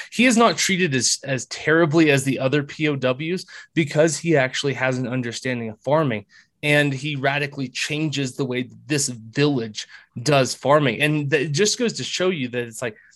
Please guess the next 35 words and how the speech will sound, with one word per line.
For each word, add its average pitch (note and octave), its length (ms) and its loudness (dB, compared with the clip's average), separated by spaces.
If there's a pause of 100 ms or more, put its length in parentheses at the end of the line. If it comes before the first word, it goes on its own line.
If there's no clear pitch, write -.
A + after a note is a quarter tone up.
(120)
central G3+ 380 4
planning C#3 580 0 (440)
has C#3 380 2
real, C3+ 500 0
ha-, C#3+ 160 0
really D#3+ 380 2
puts, - 560 -6
um, B2 400 -6
it C#3 100 -4
really F3 220 2
puts - 340 -6
you E3 80 -2
in A#2+ 80 -2
a G#2+ 60 -4
box. C#3+ 360 0
There's D#3 200 -2
another D#3+ 320 0
quote, C#3+ 280 -4
and C3 60 -6
I B2+ 80 -6
can't C#3+ 300 -6 (300)
remember D3 420 2
the B2 120 -2
exact A#2+ 420 -4
thing, C3 180 -4
but, B2 180 -6
um, A2+ 320 -4 (160)
it's C#3+ 320 -6
along D#3 440 6
the D3 100 2
lines C#3 480 0
of, A#2 180 -2 (320)
"Even E3+ 260 0
if D3 140 -4
the, C#3+ 200 -2